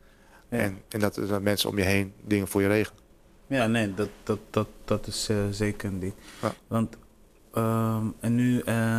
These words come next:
Speaker 1: laten we dan even een stukje terugblikken naar E S N S negentien, tweeduizend negentien. Hoe heb
Speaker 2: Vorig
Speaker 1: je
Speaker 2: jaar.
Speaker 1: Ja, vorig jaar.
Speaker 2: Ja.
Speaker 1: Ja,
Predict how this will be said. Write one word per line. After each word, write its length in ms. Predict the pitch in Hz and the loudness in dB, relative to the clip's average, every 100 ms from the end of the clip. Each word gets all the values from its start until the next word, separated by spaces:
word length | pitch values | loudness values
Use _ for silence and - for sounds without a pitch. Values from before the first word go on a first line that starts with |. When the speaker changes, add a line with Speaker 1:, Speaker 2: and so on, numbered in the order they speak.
| 113 | 2
Speaker 1:
laten 240 | 113 113 113 | 2 2 0
we 60 | 110 | 0
dan 200 | 113 113 | 2 2
even 300 | 107 110 107 | 2 0 -2
een 120 | 107 | 0
stukje 340 | - 127 120 | 0 2 0
terugblikken 580 | - 113 117 113 113 110 | 0 -2 0 0 0 0
naar 200 | 107 107 | 2 0
E 260 | 113 117 107 | 0 2 2
S 60 | 104 | 2
N 160 | 104 101 | 0 0
S 120 | - | 0
negentien, 440 | 101 95 - - - - | 0 -2 0 0 0 0
tweeduizend 520 | - 110 101 98 98 98 | 2 2 2 2 2 2
negentien. 280 | - - - - - - - | 2 -2 -6 -8 -10 -10 -2
Hoe 100 | 165 | 6
heb 80 | 139 | 8
Speaker 2:
Vorig 80 | 117 | 8
Speaker 1:
je 40 | 107 | 6
Speaker 2:
jaar. 140 | 87 123 | 4 4
Speaker 1:
Ja, 180 | 151 | 4
vorig 240 | - 151 120 | 6 4 4
jaar. 240 | 123 104 123 | 4 4 4
Speaker 2:
Ja. 200 | 104 - | 4 2
Speaker 1:
Ja, 140 | - | 0